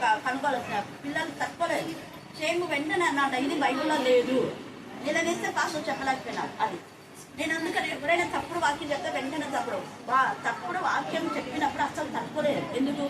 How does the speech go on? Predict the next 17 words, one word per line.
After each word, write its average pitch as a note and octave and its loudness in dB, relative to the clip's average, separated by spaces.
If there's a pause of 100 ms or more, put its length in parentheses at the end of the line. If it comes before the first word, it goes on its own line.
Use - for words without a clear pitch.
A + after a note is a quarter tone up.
(320)
మనం D4+ 2
రెండేళ్ళ D4 2
నాలుగనే D4+ 4
నే-, C4 -2
నేర్చుకున్నాం. - -2 (520)
రెండేళ్ళ F4 0
మూడంటే F4 2
ఎవరైనా E4 2
ఒప్పుకుంటారు? - -2
ఎవరు G4+ 2
ఒప్పుకోరు. - -2 (840)
ఎందుకంటే F4+ 0
రెండేళ్ళ F4 2
నాలుగు D#4+ 4
అన్నది F#4 2 (320)
కరెక్ట్ - 0
ఇది. - -4